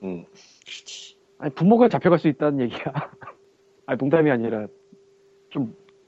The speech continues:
Speaker 3: 무섭게
Speaker 2: 근데
Speaker 3: 해석을
Speaker 2: 맞는 말인데 왜? 아니, 농담 아닌 건 알고, 농담 아닌 것도 알고 당연한 얘기죠. 어, 저렇게 되면. 음. 불만 없어, 난.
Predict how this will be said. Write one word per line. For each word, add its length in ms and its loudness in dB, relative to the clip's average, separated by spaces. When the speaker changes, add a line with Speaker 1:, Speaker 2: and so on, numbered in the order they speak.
Speaker 3:
무섭게 380 0
Speaker 2:
근데 140 2
Speaker 3:
해석을 280 6
Speaker 2:
맞는 160 -4
말인데 380 2
왜? 420 0
아니, 140 0
농담 420 2
아닌 560 0
건 180 4
알고, 460 2
농담 340 -2
아닌 240 -2
것도 220 0
알고 500 0
당연한 400 0
얘기죠. 460 -4
어, 260 -12
저렇게 340 -16
되면. 240 -6
음. 120 -10
불만 240 2
없어, 300 0
난. 160 -4